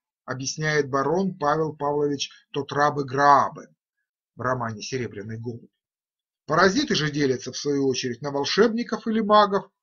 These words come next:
убийц и хамов. Маги – это те, кто выдумал Бога, и этой выдумкой вымогают деньги. Убийцы – это военное сословие всего мира.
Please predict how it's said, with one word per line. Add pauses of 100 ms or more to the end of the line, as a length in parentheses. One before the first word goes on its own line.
(140)
убийц (100)
и
хамов. (580)
Маги –
это
те,
кто
выдумал
Бога, (260)
и
этой
выдумкой
вымогают
деньги. (440)
Убийцы –
это
военное
сословие
всего
мира.